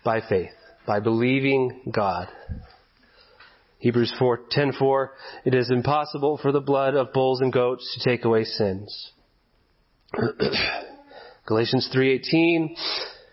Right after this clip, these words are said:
"For if the inheritance comes by the law, it no longer comes by promise, but God gave it to Abraham by a promise. Why then the law? It was added because of transgressions until the offer-, offspring should come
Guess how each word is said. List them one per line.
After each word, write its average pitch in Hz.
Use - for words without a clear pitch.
"For 127
if -
the 123
inheritance 143
comes 135
by 117
the 107
law, 139
it -
no 117
longer 131
comes 127
by 117
promise, 135
but 127
God 123
gave 120
it 113
to -
Abraham 107
by 101
a 98
promise. -
Why 98
then 113
the 120
law? 127
It -
was 107
added 131
because 131
of 131
transgressions 135
until 117
the 123
offer-, 135
offspring 131
should 139
come 117